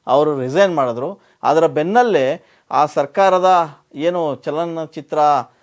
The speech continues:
ಅಕಾಡೆಮಿ ಇತ್ತು, ಆ ಅಕಾಡೆಮಿ ಅಧ್ಯಕ್ಷರು ಇದ್ರು ರಂಜಿತ್ ಅಂಥೇಳಿ, ಅವರು ಕೂಡ ಈ ಪ್ರಕರಣಕ್ಕೆ ಸಂಬಂಧಪಟ್ಟಂಗೆ ರಿಸೈನ್ ಮಾಡಿದ್ದಾರೆ.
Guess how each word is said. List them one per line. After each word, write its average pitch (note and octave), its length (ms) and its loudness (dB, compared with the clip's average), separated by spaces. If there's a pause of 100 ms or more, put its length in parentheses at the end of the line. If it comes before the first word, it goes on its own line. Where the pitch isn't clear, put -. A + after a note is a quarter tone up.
(180)
ಅಕಾಡೆಮಿ G3 520 0
ಇತ್ತು, C3 220 -6
ಆ D#3+ 100 0
ಅಕಾಡೆಮಿ D#3 380 -2
ಅಧ್ಯಕ್ಷರು E3+ 480 -2
ಇದ್ರು C3 320 -6
ರಂಜಿತ್ D3+ 520 -6
ಅಂಥೇಳಿ, C3 420 -6
ಅವರು F3 340 0
ಕೂಡ G3 240 0 (500)
ಈ C#3+ 80 -12
ಪ್ರಕರಣಕ್ಕೆ C#3+ 440 -8
ಸಂಬಂಧಪಟ್ಟಂಗೆ B2+ 720 -12 (160)
ರಿಸೈನ್ C#3 320 -4
ಮಾಡಿದ್ದಾರೆ. A2 420 -12